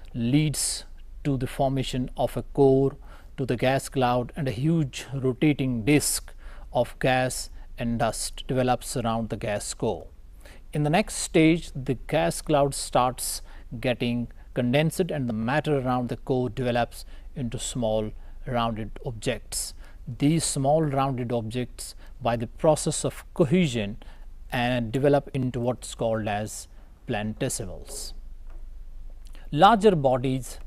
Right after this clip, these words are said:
start forming by collision, and gravitational attraction causes the materials to stick together. And in the final stage, these large number of small planetesimals accreate to form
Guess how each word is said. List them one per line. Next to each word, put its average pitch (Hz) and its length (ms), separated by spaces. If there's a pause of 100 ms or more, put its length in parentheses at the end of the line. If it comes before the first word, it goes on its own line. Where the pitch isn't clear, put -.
start - 600
forming 135 540
by 120 160
collision, 156 640 (260)
and 135 240
gravitational 156 680
attraction 135 720
causes 123 500 (240)
the 127 140
materials 117 640 (320)
to 120 100
stick - 540 (160)
together. 85 380 (680)
And 123 200
in 127 100
the 117 60
final 196 460
stage, - 600 (280)
these 123 440
large 143 420
number 131 300
of 120 180
small 120 460
planetesimals 117 960 (400)
accreate 151 800 (340)
to 139 80
form 127 480